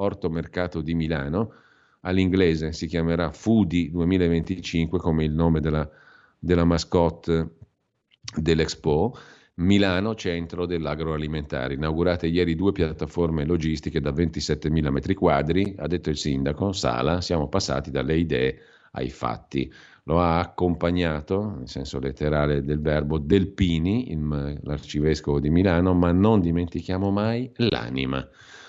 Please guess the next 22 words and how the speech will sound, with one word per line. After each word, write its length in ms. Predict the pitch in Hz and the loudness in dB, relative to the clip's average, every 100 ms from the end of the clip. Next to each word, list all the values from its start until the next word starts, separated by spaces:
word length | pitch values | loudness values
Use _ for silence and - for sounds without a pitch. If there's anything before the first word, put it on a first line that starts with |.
| - | -6
Da 140 | 90 | 0
una 140 | 98 101 | 2 2
parte 280 | 151 165 117 | 0 0 0
c'è 100 | 90 | 2
l'insegna 380 | 85 95 90 | 0 0 0
verde, 420 | 80 78 78 80 78 | 0 -2 -2 -4 -2
ortomercato, 920 | 85 82 85 80 82 - 78 69 76 | -2 -2 -2 -2 -4 -2 -2 -2 -6
sui 180 | 73 71 | -6 -4
vecchi 280 | 82 80 80 | -2 -4 -2
padiglioni 600 | 78 76 80 80 85 82 | -2 0 2 2 2 2
di 120 | 76 | 0
via 180 | 78 76 | 0 0
Lombroso, 760 | 76 76 76 69 69 78 73 - - - | 0 0 0 0 -2 -2 -4 -8 -20 -8
che 100 | - | 0
ogni 220 | 80 85 | 4 4
giorno 500 | 80 98 101 101 101 | 6 4 4 0 -2
accolgono 600 | 92 82 90 85 85 82 | -6 -4 0 0 0 -2
ancora 320 | 78 76 85 78 | -2 -2 -2 -2
grossisti, 640 | 78 76 - 101 98 95 | -4 -6 -2 -2 0 -2
venditori, 600 | 76 73 73 87 87 87 | 0 -2 0 2 4 4
negozianti, 880 | 78 73 73 82 85 80 - 85 82 | 2 -2 -2 0 0 0 -2 -2 -2
cittadini. 640 | - 82 76 71 64 64 | -2 0 0 0 -2 -4